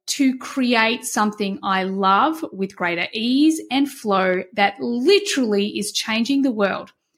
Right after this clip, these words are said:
And the best part is it doesn't feel like work at all. It feels like I get to hang out with my best friends and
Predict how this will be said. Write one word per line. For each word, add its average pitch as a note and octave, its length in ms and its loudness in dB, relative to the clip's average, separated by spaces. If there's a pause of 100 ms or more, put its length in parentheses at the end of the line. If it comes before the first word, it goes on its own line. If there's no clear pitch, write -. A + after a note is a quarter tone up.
And G#3 120 0
the G#3+ 40 2
best D4+ 220 2
part A#3+ 160 2
is G#3 140 4
it G3 80 -2
doesn't G#3 240 2
feel G3+ 160 0
like F3+ 200 -2
work F#3 380 -2
at G3 140 2
all. F#3+ 280 -4 (240)
It G#3 120 -8
feels D#4+ 200 4
like C4 140 2
I A#3 80 2
get G3 200 0
to G#3 60 -4
hang C4+ 280 2
out A3 160 2
with G#3 120 -2
my E3+ 120 -6
best A#3+ 320 0
friends G3 400 2 (340)
and A#3+ 420 4